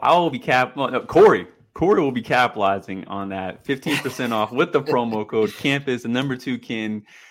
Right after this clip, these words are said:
Speaker 1: for a free home field apparel shirt. I don't want it. Don't get me some, like, UMass shirt who just went to the mac. Don't get, <laughs> like, get
Speaker 2: Toledo.
Speaker 1: Toledo, yeah.
Speaker 2: <laughs>
Speaker 1: But fifteen percent off your first purchase with the promo code campus,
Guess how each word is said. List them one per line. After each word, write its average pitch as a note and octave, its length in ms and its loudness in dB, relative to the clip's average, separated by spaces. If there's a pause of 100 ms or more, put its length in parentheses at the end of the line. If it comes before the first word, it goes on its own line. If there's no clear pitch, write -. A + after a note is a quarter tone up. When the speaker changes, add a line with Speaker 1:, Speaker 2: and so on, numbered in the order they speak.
(580)
Speaker 1:
for B2+ 180 -2
a B2 40 -4
free C3 180 -4
home A#2+ 200 -4
field A2+ 200 -6
apparel A2 280 -6
shirt. A2 420 -4
I A2+ 80 0
don't C#3+ 220 0
want B2+ 240 0
it. B2 160 -6
Don't C#3 180 2
get E3 100 -2
me D3+ 60 -4
some, C#3+ 160 -6
like, A2+ 140 -4
UMass G#2 460 -4
shirt G2 340 -8
who G#2 100 -10
just G2 160 -14
went G#2+ 140 -10
to G2 80 -14
the F#2+ 60 -8
mac. F#2 440 -10
Don't A#2 160 -10
get, B2+ 220 -14
<laughs> - 80 -16
like, A2 140 -6
get - 680 -6 (460)
Speaker 2:
Toledo. A2 600 -4 (560)
Speaker 1:
Toledo, G#2+ 500 -4
yeah. G#2 480 -4 (420)
Speaker 2:
<laughs> - 380 -8
Speaker 1:
But C#3 140 -2
fifteen F3+ 400 0
percent C#3 280 -4
off A#2 200 -2
your B2+ 180 0
first A#2+ 300 -6
purchase G2+ 580 -6
with A#2+ 300 -4
the A#2+ 80 -8
promo A2 360 -6
code G#2 280 -4
campus, B2+ 500 -4